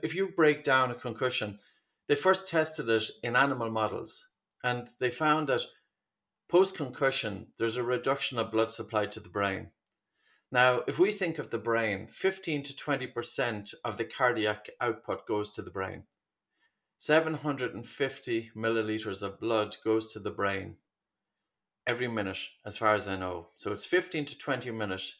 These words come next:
sorry, fifteen to twenty percent of cardiac output.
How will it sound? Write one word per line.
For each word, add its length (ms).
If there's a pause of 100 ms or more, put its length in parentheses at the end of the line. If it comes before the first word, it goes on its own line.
(140)
sorry, 280
fifteen 420
to 80
twenty 240
percent 400
of 160
cardiac 400
output. 380